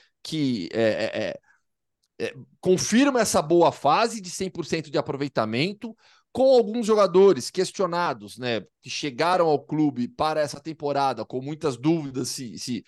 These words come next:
dariam certo, se teriam o nível necessário pra jogar no Real Madrid, sendo importantes, caso do Fran-, casos de Fran Garcia e Rossellu ontem,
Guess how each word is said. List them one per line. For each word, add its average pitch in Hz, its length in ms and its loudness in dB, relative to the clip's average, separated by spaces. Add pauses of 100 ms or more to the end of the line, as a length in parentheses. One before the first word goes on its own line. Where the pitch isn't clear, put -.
(220)
dariam 143 300 2
certo, 151 440 0
se - 100 -14
teriam 147 260 0
o 143 40 -6
nível 147 300 -6
necessário 143 460 -4
pra 135 100 -10
jogar 139 200 -4
no 139 60 -8
Real 139 140 -2
Madrid, 131 260 -4
sendo 175 220 -8
importantes, 156 640 -2 (280)
caso 156 260 -4
do 143 120 -4
Fran-, 151 320 -2
casos 139 360 -2
de 135 280 -2 (120)
Fran 165 260 0
Garcia 143 580 -2
e 127 80 -4
Rossellu 139 560 -2
ontem, 170 380 -6